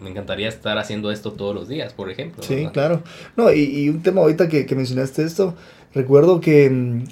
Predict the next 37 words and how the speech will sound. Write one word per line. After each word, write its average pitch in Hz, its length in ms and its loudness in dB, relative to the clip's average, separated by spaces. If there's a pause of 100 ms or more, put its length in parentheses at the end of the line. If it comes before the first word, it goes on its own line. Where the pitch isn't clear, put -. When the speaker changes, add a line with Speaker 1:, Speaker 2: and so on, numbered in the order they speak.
Speaker 2:
no 147 160 -2
sé 165 120 -14
si 185 100 -4
fue 147 340 4
Tony 156 280 -4
Robbins 147 360 4
que 151 80 -8
mencionó 131 540 -4
esto, 156 340 -2 (460)
pero 143 500 10 (480)
no 156 160 -4
me 170 100 2
recuerdo 147 220 6
bien 147 100 8
la 139 80 2
frase, 139 240 -2
soy 143 160 0
malo 165 300 2
para 151 140 6
la 139 40 0
memoria, 170 240 2
ya 170 160 6
te 165 60 2
has 151 80 2
dado 170 200 10
cuenta 185 300 2
y 143 60 2
se 147 80 8
han 147 100 8
dado 165 140 6
cuenta 170 160 2
la 147 60 4
audiencia 156 220 2
también, 147 380 0 (380)
pero 170 260 10
habla 175 260 8
sobre 151 540 8